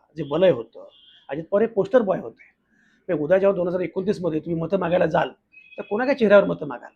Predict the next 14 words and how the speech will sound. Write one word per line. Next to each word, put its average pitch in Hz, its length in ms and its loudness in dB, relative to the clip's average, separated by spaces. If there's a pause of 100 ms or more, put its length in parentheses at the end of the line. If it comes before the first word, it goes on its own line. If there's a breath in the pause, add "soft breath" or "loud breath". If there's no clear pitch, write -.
(460)
हा 160 120 -4
मुद्दा 170 240 -2
आहे. - 80 -12 (420)
शिवाय, 220 140 4 (120)
शिवाय 202 200 2
राज्यकारभार 196 520 4
करायचा 202 360 0
आहे, 180 100 -10 (760)
मंत्रिपद 185 420 -2
चालवायचं 185 440 -2
आहे, 151 220 -12 (280)
पक्ष 190 220 0
चालवायचा 202 500 2
आहे, 170 100 -10